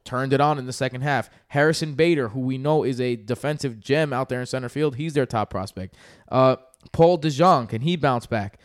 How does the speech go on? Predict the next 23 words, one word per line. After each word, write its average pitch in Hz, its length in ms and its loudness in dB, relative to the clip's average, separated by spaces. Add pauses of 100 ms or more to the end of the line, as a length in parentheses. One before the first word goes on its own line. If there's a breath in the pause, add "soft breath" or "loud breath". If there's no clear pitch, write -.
(220 soft breath)
Uh, 135 140 4 (120)
they, 123 320 -2
Yadi 123 320 2
Molina, 165 500 2 (100)
he's 143 280 -6
always, 151 560 4
always 147 360 4
right 135 200 -2
there. 127 300 2 (280 soft breath)
So 156 440 4 (400)
I 175 160 6
love 185 320 4
this 165 180 -2
lineup. 160 440 0
I 131 100 0
think 151 180 -6
that 143 120 0
it's 117 120 -6
really 147 440 0
deep, 139 460 -2
and, 117 560 -10 (220)
and 127 300 -2
I 127 180 0